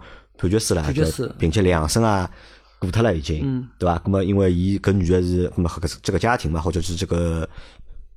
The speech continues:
Speaker 1: 被执行人，就搿女的，
Speaker 2: 搿女的。
Speaker 1: 她，她拒绝执行。
Speaker 2: 对个。
Speaker 1: 葛末就法院就
Speaker 2: 法院因为拒执罪，
Speaker 1: 啊。
Speaker 2: 随后呢，放，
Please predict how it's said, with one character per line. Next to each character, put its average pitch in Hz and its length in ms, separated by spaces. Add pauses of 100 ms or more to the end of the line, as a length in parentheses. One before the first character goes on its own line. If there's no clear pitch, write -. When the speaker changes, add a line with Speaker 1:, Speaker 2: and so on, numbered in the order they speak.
(140)
Speaker 1:
被 120 140
执 92 120
行 90 200
人， 78 120 (200)
就 87 120
搿 92 80
女 87 160
的， 80 220
Speaker 2:
搿 151 80
女 170 120
的。 139 180
Speaker 1:
她， 202 100
她 - 0
拒 196 180
绝 90 140
执 - 180
行。 71 240 (140)
Speaker 2:
对 135 140
个。 131 80
Speaker 1:
葛 - 80
末 90 100
就 85 180 (680)
法 - 220
院 92 180
就 82 160 (100)
Speaker 2:
法 170 140
院 180 180
因 180 140
为 180 120
拒 180 200
执 143 140
罪， 147 300
Speaker 1:
啊。 107 120
Speaker 2:
随 143 80
后 156 120
呢， 160 180
放， 143 280